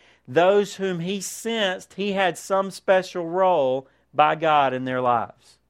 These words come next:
That seems to be the pattern for who he prayed for. Here's some people that I'm involved in God's work in their life. I care for them.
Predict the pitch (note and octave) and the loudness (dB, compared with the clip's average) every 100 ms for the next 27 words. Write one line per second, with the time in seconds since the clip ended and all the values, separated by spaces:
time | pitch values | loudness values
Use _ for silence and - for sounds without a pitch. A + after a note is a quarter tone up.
0 | _ _ _ _ E3 E3+ - G3 G#3+ A#3+ | _ _ _ _ 0 0 -4 -2 -2 -2
1 | - F3+ D#3 D#3 D#3 G3 G3 G3 F3 - | -6 -4 -2 -2 -4 -2 2 2 0 -4
2 | D#3 E3 E3 D#3+ D#3+ C#3+ - A2 F#2+ _ | -4 -2 -4 0 0 0 -4 -10 -10 _
3 | _ _ E3+ F#3+ G3+ A3+ G3 G3+ G3 G3+ | _ _ 2 2 2 -6 0 0 2 0
4 | E3 D3+ D#3+ E3+ G3 G#3+ G#3 G3 F#3 F3 | 0 0 0 -2 -2 -4 2 6 8 8
5 | E3+ D3+ D3 D3+ D#3+ E3 D#3+ F3 F3 E3+ | 4 0 -4 0 2 0 -2 -4 -4 -4
6 | E3+ C#3 A#2+ _ _ - D3 E3+ - G3 | -2 -2 -2 _ _ 0 2 2 -2 -2
7 | G3 G3 F3 F#3+ F#3+ F#3+ | -2 -4 -6 -2 -2 -4